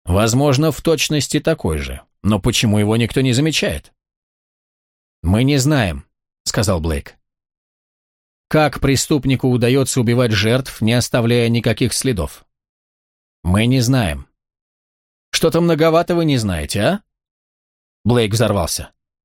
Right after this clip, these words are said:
Да, ты прав, умник. Но мы работаем. У нас есть ещё восемнадцать дней. И раз нам согласился помочь такой гений, как ты, уверен, всё будет в порядке. «Восемнадцать дней у вас есть только в том случае, если убийца собирается выдерживать временной промежуток»,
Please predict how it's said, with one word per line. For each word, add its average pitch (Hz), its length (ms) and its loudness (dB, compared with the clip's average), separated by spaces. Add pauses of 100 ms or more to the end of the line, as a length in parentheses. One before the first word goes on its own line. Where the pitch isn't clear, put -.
(520)
Да, 131 260 2
ты 143 120 0
прав, 139 280 0
умник. 113 420 -4 (380)
Но 113 140 0
мы 131 120 4
работаем. 127 600 0 (320)
У 101 60 -4
нас 120 280 0
есть 131 300 0
ещё 131 340 2
восемнадцать 123 600 0
дней. 110 340 0 (240)
И - 60 0
раз 120 260 2
нам 127 140 2
согласился 120 600 0
помочь 117 360 0
такой 117 300 0
гений, 117 320 2
как 117 220 -4
ты, 202 280 -2 (280)
уверен, 190 360 2
всё 180 180 0
будет 147 240 0
в - 40 -20
порядке. 110 500 -2 (1160)
«Восемнадцать 123 760 0
дней 160 220 2
у 113 60 0
вас - 220 0
есть 123 220 0
только 123 260 0
в - 80 -4
том 127 180 2
случае, 143 400 0
если 107 240 0
убийца 127 380 0
собирается 123 580 0
выдерживать 123 600 2
временной 131 440 2
промежуток», 131 640 -2